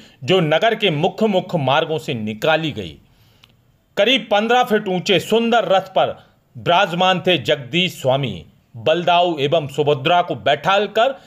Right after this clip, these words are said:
यात्रा सुबह स्थानीय जगदीश मंदिर से नगर भ्रमण के लिए निकली, जिसमें अनेक श्रद्धालुओं ने अपने हाथों से रथ खींचकर रथ यात्रा का संचालन किया।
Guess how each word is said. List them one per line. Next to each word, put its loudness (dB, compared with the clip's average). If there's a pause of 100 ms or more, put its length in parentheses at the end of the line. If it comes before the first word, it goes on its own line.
(240)
यात्रा 2
सुबह 2
स्थानीय 0
जगदीश -4
मंदिर 0
से 2 (380)
नगर 2
भ्रमण 0
के 0
लिए 2
निकली, -2 (340)
जिसमें 0
अनेक 0
श्रद्धालुओं 2
ने -2 (300)
अपने 0
हाथों 0
से 2
रथ 2
खींचकर -2 (420)
रथ 0
यात्रा 2
का 0
संचालन -2
किया। -10